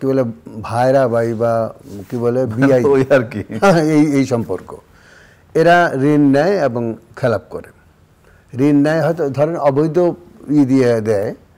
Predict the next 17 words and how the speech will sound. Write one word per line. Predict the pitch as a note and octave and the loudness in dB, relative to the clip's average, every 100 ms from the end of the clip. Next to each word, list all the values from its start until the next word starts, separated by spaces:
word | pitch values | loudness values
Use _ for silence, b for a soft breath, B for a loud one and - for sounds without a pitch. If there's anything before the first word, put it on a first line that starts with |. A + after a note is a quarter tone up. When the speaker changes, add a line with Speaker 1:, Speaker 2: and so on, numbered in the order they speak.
| _ - | _ -10
Speaker 1:
কি | A#2 | -2
বলে, | A2+ | -2
কাগজপত্রের | G#2+ C#3+ C3 - B2+ C3+ | 2 0 0 -6 -4 -2
মাধ্যমে | B2+ A#2 B2 D#3+ | -2 -2 -2 -2
ঋণটা | E3 C3+ A#2 A2+ | 0 0 0 -4
নেয়, | G2+ A2 F#3 b b b _ | -4 -8 -10 b b b _
কারণ | B2+ B2 B2+ | -2 0 2
এরা | B2+ C3 C3 C3+ B2 | 2 2 2 4 2
যারা | A2+ A#2+ A#2+ B2+ | 2 2 4 2
ঋণ | A#2 C#3 C#3+ B2 | 2 2 2 2
দেয়, | A2+ B2 | 2 2
তারা, | C3+ B2+ A#2+ B2+ | 2 0 2 0
আহ, | B2 - - A2+ A2+ A2+ | -2 -10 -14 -6 -2 -2
ঘুষের | A#2 A2+ C3+ | -4 -6 -4
মাধ্যমে | A#2+ G#2+ A#2+ C#3 | -4 -6 -4 -4
basically | C3 A2+ A#2 G2 F#2 | -2 -4 -6 -10 -12
দেয়। | E2+ - | -14 -16